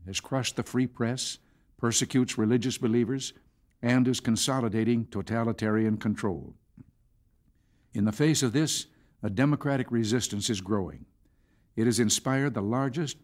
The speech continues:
fastest growing volunteer peasant force in Latin America in almost a century. Its fighters and leaders are largely from poor families. They fight because they've seen communist oppression firsthand. They are struggling for democracy.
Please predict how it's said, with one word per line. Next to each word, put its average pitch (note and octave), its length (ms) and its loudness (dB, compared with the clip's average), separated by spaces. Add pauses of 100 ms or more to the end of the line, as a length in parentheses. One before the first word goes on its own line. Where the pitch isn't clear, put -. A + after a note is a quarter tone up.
fastest C3 540 -2
growing C3 400 0
volunteer B2 560 0
peasant A#2+ 420 -2
force A#2 300 -2
in F2 180 -4
Latin A#2+ 300 -4
America A2+ 420 0
in G#2 160 -4
almost A2 440 0
a - 20 -8
century. - 500 -6 (760)
Its - 120 -4
fighters C3 380 2
and B2 140 4
leaders C#3+ 420 0
are G2 120 -4
largely A#2+ 460 -2
from A#2+ 200 -2
poor C3+ 240 -2
families. D#2+ 640 -6 (440)
They A2 120 2
fight C#3 340 0
because C3 360 -2
they've C3 160 0
seen C3+ 280 2
communist B2+ 540 0
oppression G#2+ 480 -4
firsthand. G2+ 720 -6 (560)
They G#2+ 80 0
are G#2+ 60 0
struggling G#2 540 2
for A#2 140 -2
democracy. G#2+ 720 -2